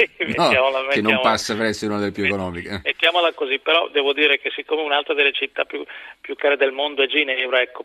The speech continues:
Speaker 2: pi-, piuttosto tra Ginevra e Venezia non avrei
Speaker 1: Sì,
Speaker 2: dubbi
Speaker 1: forse è
Speaker 2: su
Speaker 1: meglio
Speaker 2: cosa,
Speaker 1: venire a
Speaker 2: su
Speaker 1: Venezia,
Speaker 2: co-,
Speaker 1: sì.
Speaker 2: ecco, su cosa, su cosa
Speaker 1: <laughs>
Speaker 2: scegliere, no?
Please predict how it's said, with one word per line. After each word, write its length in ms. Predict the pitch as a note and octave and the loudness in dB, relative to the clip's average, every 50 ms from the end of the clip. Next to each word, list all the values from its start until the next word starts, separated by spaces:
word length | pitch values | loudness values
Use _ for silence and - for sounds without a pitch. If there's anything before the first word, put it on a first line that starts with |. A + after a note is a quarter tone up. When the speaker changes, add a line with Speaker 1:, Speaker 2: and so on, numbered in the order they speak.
| - | -16
Speaker 2:
pi-, 200 | _ - C3+ C#3 - | _ -16 -16 -16 -14
piuttosto 500 | - - - - - D#3+ D3+ - - - - - - - _ _ | -14 -16 -16 -4 -2 -2 -2 -2 -4 -12 -20 -20 -20 -20 _ _
tra 160 | - D3 C#3+ | 0 0 0
Ginevra 420 | - C#3 C#3 C#3+ C#3+ C#3+ C3 C#3 | 2 0 -2 0 0 0 0 0
e 40 | C3+ | 0
Venezia 400 | C3 C#3+ C3 C3 C3+ C3 - D3 | 0 0 -2 -2 -6 -6 -6 -8
non 160 | C3+ C3+ C3+ | -6 -4 -4
avrei 160 | B2+ B2 C3 | -2 2 2
Speaker 1:
Sì, 60 | C3 A#2 | 2 2
Speaker 2:
dubbi 100 | G#2 - | 2 2
Speaker 1:
forse 160 | C3 A#2+ A2+ | 0 0 0
è 60 | - | 0
Speaker 2:
su 60 | A#2+ A2 | 0 0
Speaker 1:
meglio 160 | A2 G#2+ G#2+ | 2 2 2
Speaker 2:
cosa, 100 | G#2 G#2 | 2 2
Speaker 1:
venire 160 | G#2+ G#2+ G#2 | 2 0 0
a 40 | G2 | 0
Speaker 2:
su 60 | F#2 | 0
Speaker 1:
Venezia, 460 | G#2 G#2 G2+ G2 F#2 - - - F2+ | -2 -2 0 -2 -2 -4 -4 -4 -6
Speaker 2:
co-, 60 | - - | -4 0
Speaker 1:
sì. 60 | - | 2
Speaker 2:
ecco, 280 | - D3+ D3 - - - | 2 2 2 0 -2 -2
su 120 | - - - | -2 -2 0
cosa, 300 | - - D3+ C3+ D3+ - - | 0 0 0 0 0 -2 -4
su 140 | C#3+ D3+ | -6 -6
cosa 240 | D3 - C3+ B2+ C#3 D3 | -4 -2 -2 -2 0 -2
Speaker 1:
<laughs> 40 | C#3+ | -2
Speaker 2:
scegliere, 440 | - - C#3+ - - - - - C3+ | -2 -2 -4 -4 -6 -10 -14 -14 -4
no? 180 | C#3+ D3+ D3+ | -2 -2 -2